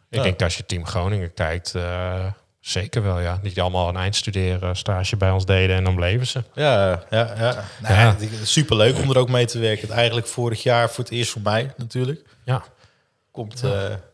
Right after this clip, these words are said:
Speaker 2: dichter bij mijn leeftijd natuurlijk. Dus dat, eh,
Speaker 1: Ja.
Speaker 2: dat is ook wel grappig.
Speaker 1: Ja.
Speaker 2: En
Speaker 1: Ja,
Speaker 2: slepen we Shanna natuurlijk ook gehad. Eh,
Speaker 1: Ja.
Speaker 2: die, eh, is volgens mij een maand na jou gestart, hè?
Speaker 1: Ja.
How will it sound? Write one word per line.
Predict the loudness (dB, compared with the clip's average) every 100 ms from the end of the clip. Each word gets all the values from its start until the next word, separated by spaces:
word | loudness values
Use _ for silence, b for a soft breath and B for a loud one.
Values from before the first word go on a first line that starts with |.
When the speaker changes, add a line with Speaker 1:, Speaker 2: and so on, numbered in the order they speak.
| _
Speaker 2:
dichter | -2 -2 2 2
bij | 4
mijn | 6 6 8
leeftijd | 6 8 6 6
natuurlijk. | 4 4 4 2
Dus | 0
dat, | -2 0
eh, | -2
Speaker 1:
Ja. | 0
Speaker 2:
dat | 0
is | 0
ook | 2
wel | 2
grappig. | 4 2 2 -8 0
Speaker 1:
Ja. | 2 4 0 -6
Speaker 2:
En | -4
Speaker 1:
Ja, | 0
Speaker 2:
slepen | 4 4 2
we | 4
Shanna | 6 6 6
natuurlijk | 4 2 2 4
ook | 2 2
gehad. | 0 0 0
Eh, | 2
Speaker 1:
Ja. | 4 2 0
Speaker 2:
die, | -2 0 0 -4
eh, | -6 -6
is | -4 -2
volgens | 2 4
mij | 6
een | 6
maand | 6 6
na | 4
jou | 4 4
gestart, | 0 0 0 2
hè? |
Speaker 1:
Ja. | 0